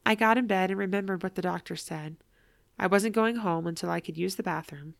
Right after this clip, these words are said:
until I could stand up without passing out or getting dizzy,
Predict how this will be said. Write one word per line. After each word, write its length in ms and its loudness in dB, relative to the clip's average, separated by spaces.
until 220 -2
I 100 0
could 160 -8
stand 300 -2
up 160 -2
without 280 -2
passing 400 -6
out 280 -4
or 60 -10
getting 280 -4
dizzy, 440 -4